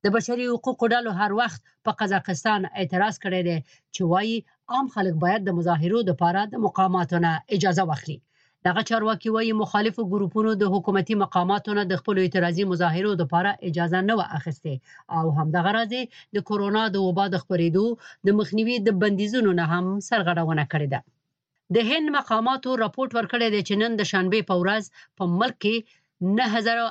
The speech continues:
اته سوه اته اتیا تنه په کورونا اخته شوي دي او د ایټالیې نه وروسته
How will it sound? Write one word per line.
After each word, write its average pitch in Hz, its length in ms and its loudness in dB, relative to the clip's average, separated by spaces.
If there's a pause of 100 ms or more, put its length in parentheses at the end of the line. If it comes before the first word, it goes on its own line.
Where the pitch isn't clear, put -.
(120)
اته 226 260 -4
سوه 240 340 -2
اته 220 380 -2
اتیا 202 340 -2
تنه 185 240 2
په 156 120 -4
کورونا 175 380 0
اخته 165 300 -2
شوي 160 260 0
دي 151 100 -2 (320)
او 208 200 2
د 202 100 2
ایټالیې 202 500 2
نه 202 120 2
وروسته 208 380 -2